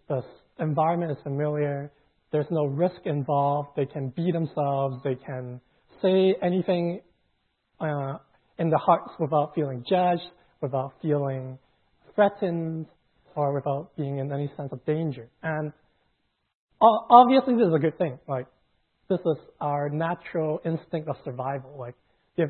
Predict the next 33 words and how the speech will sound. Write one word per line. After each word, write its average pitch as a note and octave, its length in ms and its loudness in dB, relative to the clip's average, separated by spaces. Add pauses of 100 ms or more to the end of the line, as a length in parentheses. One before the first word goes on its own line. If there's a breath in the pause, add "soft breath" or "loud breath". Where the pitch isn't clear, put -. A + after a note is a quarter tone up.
you D#3 220 0
like F#3+ 220 4
to E3 140 0
take E3 180 -4
risk D3+ 320 -4
and C3 340 -8 (560)
try D#3+ 240 2
out D#3 200 0
crazy D#3 440 -2
things D3 260 -6
and C3 300 -8
yolo D3 340 0
all C#3 180 -2
the B2 100 -12
time, B2 260 -16
right, C3 200 -20
then B2 280 -12 (1300)
chances F#3 280 -2
are C#3+ 140 2
you C#3+ 100 -2
won't D#3 200 -2
make D#3 180 -2
it D3 100 -6
past C#3 240 -8 (100)
thirty. C#3+ 260 -6 (880)
You'll D3 140 -8
do D#3 180 -4
something D#3 280 -6 (240)
crazy D3+ 520 -2
and B2 260 -12 (160)
dangerous, D3+ 480 -4
and B2+ 140 -12
then A#2 300 -14